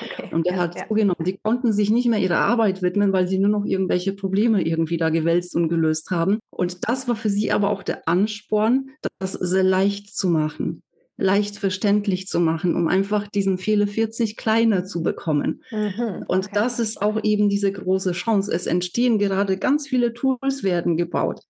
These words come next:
Speaker 2: die uns wirklich helfen, das sehr leicht zu haben. Das wird, das ist nicht mehr schwer. Ja, und, aber es braucht eben so diese, diesen, diesen Zugang, dieses Anfangswissen.
Speaker 1: Mhm.
Speaker 2: Und dann,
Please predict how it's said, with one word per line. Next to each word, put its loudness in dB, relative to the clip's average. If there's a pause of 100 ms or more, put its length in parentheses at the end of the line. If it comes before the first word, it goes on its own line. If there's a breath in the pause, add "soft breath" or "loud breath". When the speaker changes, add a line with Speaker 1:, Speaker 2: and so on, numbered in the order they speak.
Speaker 2:
die -2
uns 0
wirklich 0
helfen, 2
das -2
sehr 2
leicht 0
zu -4
haben. 2
Das -2
wird, 0
das 0
ist -4
nicht 0
mehr 0
schwer. 0 (420)
Ja, 2
und, 0
aber 0
es -4
braucht -2
eben 2
so -2
diese, -2 (100)
diesen, 0
diesen -2
Zugang, 0
dieses 0
Anfangswissen. 0 (200 loud breath)
Speaker 1:
Mhm. -10 (460)
Speaker 2:
Und 0
dann, 2